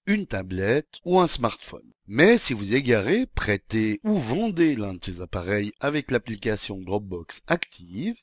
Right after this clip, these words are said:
donc sans avoir pensé à dissocier cette machine de votre compte, le nouvel utilisateur pourra alors accéder à tous vos fichiers stockés en ligne.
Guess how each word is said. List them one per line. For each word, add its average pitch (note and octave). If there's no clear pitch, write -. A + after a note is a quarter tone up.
donc G#2
sans D#3
avoir C3
pensé G2+
à F3
dissocier C#3
cette -
machine A2
de G2
votre E3
compte, G2+
le A#2
nouvel F#3+
utilisateur C3
pourra A#2+
alors G2+
accéder B2
à F2
tous G#3+
vos G#3
fichiers A#2+
stockés E3+
en D3+
ligne. F#2+